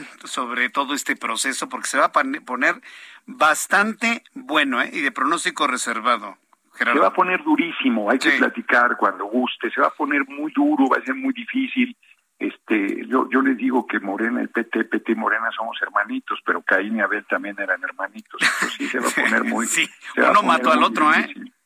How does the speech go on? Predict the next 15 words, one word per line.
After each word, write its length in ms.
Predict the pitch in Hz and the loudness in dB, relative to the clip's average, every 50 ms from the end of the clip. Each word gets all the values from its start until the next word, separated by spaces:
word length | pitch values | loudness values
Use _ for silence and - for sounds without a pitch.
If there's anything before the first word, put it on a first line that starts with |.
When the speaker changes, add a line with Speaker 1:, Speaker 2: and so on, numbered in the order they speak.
| _ _ | _ _
Speaker 1:
Uno 180 | 113 113 113 | -6 -2 2
Speaker 2:
Sí, 60 | 107 120 | 2 2
Speaker 1:
mató 180 | 135 - - | 4 4 4
al 60 | 107 117 | 4 4
Speaker 2:
exacto, 220 | 113 104 - 92 85 80 | 2 0 -2 -6 -8 -8
Speaker 1:
otro. 40 | - - | -10 -10
Speaker 2:
pues, 120 | 85 - 69 - - - 101 101 - | -12 -12 -12 -8 -4 -4 -4 -4 -2
eso, 140 | - 98 | -2 -2
eso 200 | 95 101 - - | -2 -2 -4 -6
es 60 | 107 104 | -8 -8
lo 120 | 101 95 | -8 -10
que 60 | - | -10
estoy 200 | - - 104 104 | -8 -6 -4 -4
diciendo. 340 | 101 - 131 127 123 110 - - - - - - - | -2 -2 -2 -2 -2 -4 -8 -8 -12 -14 -14 -16 -12
Entonces, 400 | _ - 156 170 160 - 180 | _ 2 2 2 2 2 -2